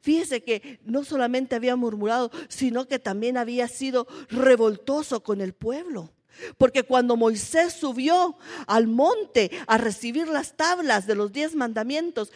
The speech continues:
¿qué se quedó haciendo Aarón con el pueblo?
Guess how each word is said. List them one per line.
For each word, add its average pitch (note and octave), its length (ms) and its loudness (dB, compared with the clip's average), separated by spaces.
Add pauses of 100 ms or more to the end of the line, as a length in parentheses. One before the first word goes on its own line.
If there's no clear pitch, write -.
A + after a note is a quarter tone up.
(200)
¿qué F#4+ 140 0
se F#4 160 0
quedó F4+ 200 0
haciendo E4+ 760 0
Aarón C#4+ 300 4
con B3+ 180 -2
el A#3 100 -2
pueblo? E3 420 -4